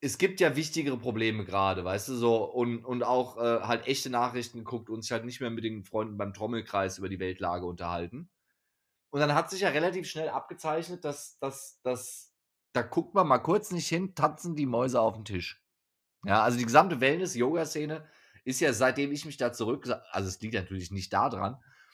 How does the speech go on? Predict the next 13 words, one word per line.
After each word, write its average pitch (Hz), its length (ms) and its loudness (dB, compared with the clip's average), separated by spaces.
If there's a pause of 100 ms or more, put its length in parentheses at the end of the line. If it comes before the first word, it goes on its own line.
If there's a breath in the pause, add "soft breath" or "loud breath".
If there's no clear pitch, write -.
(140 soft breath)
aber 127 120 0
ich 127 100 2
hab 165 80 6
das - 80 -4
Gefühl, 170 160 -2
da 131 160 2
wurde 165 160 2
den 143 160 -2
ganzen 139 300 0
Schwurblern 139 500 0
das 110 140 -6
Feld 131 200 0
überlassen. 85 540 -8